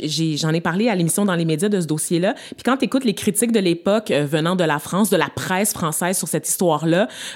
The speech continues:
j'ai entre autres trouvé une extrait d'une journaliste qui dit que, euh, la femme qui a ressorti, euh, les déclarations de Depardieu, dans le fond, ben, il a été victime d'une campagne de sabotage d'une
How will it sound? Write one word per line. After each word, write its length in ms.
j'ai 280
entre 220
autres 100
trouvé 140
une 100
extrait 400
d'une 400
journaliste 720
qui 120
dit 380
que, 300
euh, 360
la 240
femme 380
qui 260
a 100
ressorti, 720
euh, 520
les 60
déclarations 540
de 120
Depardieu, 460
dans 100
le 60
fond, 240
ben, 100
il 60
a 20
été 140
victime 260
d'une 140
campagne 320
de 80
sabotage 680
d'une 560